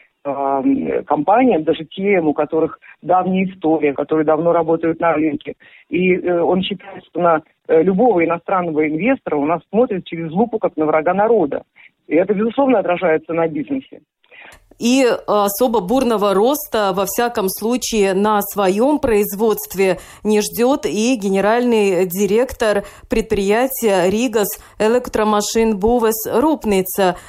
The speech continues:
Speaker 2: Николай Ерохов. Он считает, что никакой революции не будет.
Speaker 1: Конечно, революции он не ждёт, наоборот, они переживают сейчас очень сложный период, э, уменьшения производства, сокращения людей.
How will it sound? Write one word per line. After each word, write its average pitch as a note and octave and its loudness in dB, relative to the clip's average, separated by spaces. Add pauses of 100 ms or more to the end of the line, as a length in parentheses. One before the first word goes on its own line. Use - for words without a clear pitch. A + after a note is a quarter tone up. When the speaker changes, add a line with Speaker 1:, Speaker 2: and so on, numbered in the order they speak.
Speaker 2:
Николай G#3+ 2
Ерохов. G#3+ 0 (320)
Он G3+ -2
считает, A#3 -2
что - -4
никакой A3+ 0
революции A#3+ 0
не C#4+ 4
будет. C4 0 (600)
Speaker 1:
Конечно, A3 0
революции F#3+ 0
он G3+ 2
не G3+ 0
ждёт, B3+ 0
наоборот, E3+ 0
они E3+ -2
переживают E3 -2
сейчас D3+ -6
очень D#3 -8
сложный D#3 0
период, G#3+ 0
э, D3 2 (340)
уменьшения F3+ 2
производства, E3 0
сокращения E3 0
людей. F#3 0